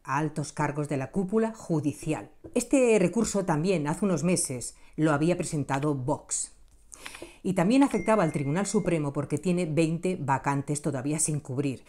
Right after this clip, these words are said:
Y el Tribunal Supremo, recordemos, que se ocupa de enjuiciar a miembros de altos cargos del gobierno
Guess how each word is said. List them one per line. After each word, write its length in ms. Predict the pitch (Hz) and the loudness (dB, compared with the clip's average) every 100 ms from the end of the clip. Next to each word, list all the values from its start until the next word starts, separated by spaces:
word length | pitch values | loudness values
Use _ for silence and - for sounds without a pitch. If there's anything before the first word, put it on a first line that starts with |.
| - | -6
Y 100 | 180 | 0
el 80 | 160 | 0
Tribunal 340 | 147 139 214 | 0 0 0
Supremo, 540 | 262 220 185 180 147 143 | 2 2 2 2 2 -2
recordemos, 1000 | 151 143 131 139 208 135 120 - - - - - - - | -2 -2 0 4 4 2 -4 -12 -14 -18 -20 -20 -20 -10
que 100 | - | 0
se 160 | 147 151 | 2 2
ocupa 480 | 143 233 165 131 127 | 2 0 0 -2 -2
de 140 | 151 170 | 0 0
enjuiciar 760 | 165 170 143 190 175 175 - - _ - | 0 -2 -4 0 0 0 -6 -20 _ -4
a 260 | - 180 180 | 2 2 2
miembros 800 | 180 180 208 214 208 220 226 - - | 2 6 6 6 4 0 -2 -8 -10
de 160 | - 135 | -8 -4
altos 300 | 143 147 139 | -4 -4 -4
cargos 440 | - 135 139 151 | -2 -2 -2 -4
del 140 | 147 131 | -4 -6
gobierno 560 | 123 135 135 139 143 | -4 -4 -4 -6 -8